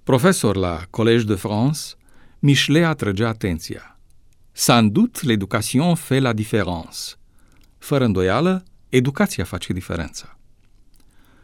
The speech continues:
Sensul expresiei este, în general, deductibil din context și este apreciativ. Folosită absolut, fără complemente care să precizeze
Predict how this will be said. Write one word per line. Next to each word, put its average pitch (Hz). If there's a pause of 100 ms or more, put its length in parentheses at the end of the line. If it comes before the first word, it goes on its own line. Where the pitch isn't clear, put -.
(760)
Sensul 185
expresiei 131
este, 147
în 107
general, 107
deductibil 131
din 113
context -
și -
este 127
apreciativ. 127 (880)
Folosită 143
absolut, 123 (380)
fără 143
complemente 101
care 90
să -
precizeze 107